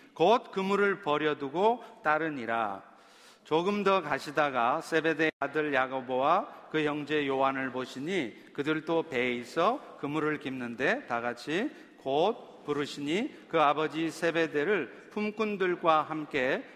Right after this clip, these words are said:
배에 버려두고 예수를 따라가니라. 아멘. 오늘 마가복음 강의 여섯 번째,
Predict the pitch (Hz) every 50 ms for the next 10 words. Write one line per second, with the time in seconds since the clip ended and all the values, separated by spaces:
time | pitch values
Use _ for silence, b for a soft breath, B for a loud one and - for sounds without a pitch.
0 | B B - 131 127 143 151 160 175 170 - - 135 127 131 135 131 123 113 120
1 | 113 110 135 156 180 220 294 - - - - - 113 120 127 135 131 123 - -
2 | 127 113 131 147 185 214 254 - - - - - - 139 139 151 165 170 170 175
3 | - - - 113 110 113 110 110 110 110 107 101 98 95 90 - 107 107 117 135
4 | 147 135 117 98 92 B B B B B B B B B B 160 180 202 185 165
5 | 165 180 196 190 196 196 196 196 185 165 165 160 170 170 170 165 147 143 156 -
6 | 196 196 190 - 185 175 160 147 - 151 127 127 139 170 220 285